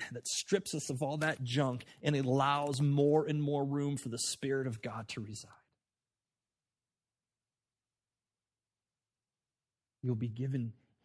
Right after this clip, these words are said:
hidden manna, nourishment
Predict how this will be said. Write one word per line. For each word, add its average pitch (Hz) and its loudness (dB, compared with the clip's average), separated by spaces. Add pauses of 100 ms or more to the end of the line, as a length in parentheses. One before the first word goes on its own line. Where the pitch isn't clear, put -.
(120)
hidden 127 -2
manna, 107 -8 (1800)
nourishment 135 -2